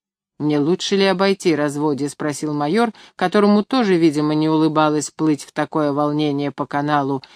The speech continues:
неведомой ширины. «Неизвестно, сколько времени придется обходить его. Судя по ширине,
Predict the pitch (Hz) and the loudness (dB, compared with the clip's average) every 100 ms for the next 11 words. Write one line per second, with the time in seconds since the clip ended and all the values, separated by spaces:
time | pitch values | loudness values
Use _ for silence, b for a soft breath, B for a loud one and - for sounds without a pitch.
0 | B 180 160 151 139 143 143 - 156 156 | B 4 6 4 2 0 -2 -2 0 0
1 | 151 127 - _ _ _ _ 147 156 147 | 0 -4 -10 _ _ _ _ 0 0 2
2 | 160 165 170 160 - 170 156 160 165 165 | -2 -2 -4 -4 -2 -2 -2 -2 0 0
3 | 165 160 165 147 160 - 160 156 - 170 | 0 -2 -2 -2 -4 -4 -6 -6 -6 -4
4 | 208 175 - 123 123 - _ _ _ _ | -4 -6 -10 -10 -12 -18 _ _ _ _
5 | - 196 196 190 202 - 196 185 185 185 | 0 4 4 4 0 0 4 4 6 4
6 | 196 | 2